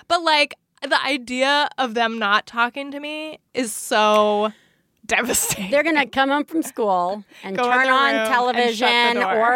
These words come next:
Speaker 2: or go in their
Speaker 1: Yeah.
Speaker 2: room and shut the door. Like, whatever tuning
Speaker 1: Yeah.
Speaker 2: you out device they're gonna have access to,
Speaker 1: Yeah.
Speaker 2: that is what they're going to do.
Speaker 1: I'm gonna need to find something to do during those years.
Speaker 2: Oh,
Speaker 1: Like, big time.
Speaker 2: a project.
Speaker 1: A major,
Speaker 2: <laughs> Major.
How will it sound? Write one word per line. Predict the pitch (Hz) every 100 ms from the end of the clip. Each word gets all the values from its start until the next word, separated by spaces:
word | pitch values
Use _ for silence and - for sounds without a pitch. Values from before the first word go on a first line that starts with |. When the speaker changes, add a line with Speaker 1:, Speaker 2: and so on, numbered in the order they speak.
| 254
Speaker 2:
or |
go | 208 190
in | 208
their | 254
Speaker 1:
Yeah. | 247 226
Speaker 2:
room | 226
and | 226
shut | - 202 -
the |
door. | 214 220
Like, | 202 220
whatever | 254 285 330 330 320 302 285 - _
tuning | - 302 302 294
Speaker 1:
Yeah. | 254 214
Speaker 2:
you | 226
out | 220 226
device | 226 190 190 202 208
they're | 214 196
gonna | 208 208
have | 208
access | 185 185 - 247 226
to, | -
Speaker 1:
Yeah. | 254 196 185 180 _ -
Speaker 2:
that | 185 226 240
is | 277 247
what | 254
they're | 240
going | 214 226 226
to |
do. | 214
Speaker 1:
I'm | 302
gonna | 480 554 466
need | 403
to | 427
find | - 269 262
something | 247 226 208
to | 196
do | - - - _ _
during | - 214 196
those | 190 202
years. | -
Speaker 2:
Oh, | 285 311 269 240 202
Speaker 1:
Like, | 190
big | 269 233
time. | 214 247 143
Speaker 2:
a | 214
project. | 214 233 220 202 180 165
Speaker 1:
A | 269 277 269
major, | 254 240 233 226 226 220 214 220
Speaker 2:
<laughs> | -
Major. | 254 254